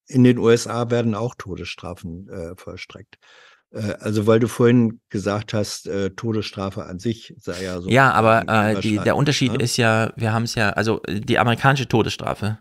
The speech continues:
Speaker 1: Ja.
Speaker 2: dass nämlich der Staat sozusagen als Rächer auftritt
Speaker 1: Ja.
Speaker 2: zwischen zwei Privatpersonen und der eine davon hat sein Leben verloren, also soll der andere auch.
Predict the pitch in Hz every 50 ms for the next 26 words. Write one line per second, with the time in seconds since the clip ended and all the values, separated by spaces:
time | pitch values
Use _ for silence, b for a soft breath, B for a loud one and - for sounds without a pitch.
0 | _ 101 95 104 117 - - _ - 107 110 117 113 117 110 - 101 107 - -
1 | - - - 110 117 123 131 139 - - - - b b b b b b b b
2 | b - 107 101 - - 110 110 110 110 101 - - 76 82 98 98 - - -
3 | 95 92 90 101 135 - - - 80 - 98 - - _ _ 98 101 110 - -
4 | - - 101 101 - - - - 85 82 98 104 101 95 98 - - - - 98
5 | 101 - - 92 95 104 - - - 107 104 107 101 104 104 101 98 98 - -
6 | 107 104 101 98 - - 104 101 101 104 98 - 101 101 101 104 107 - 104 104
7 | 101 104 98 95 98 95 98 98 98 - 82 98 101 - - - - 90 92 -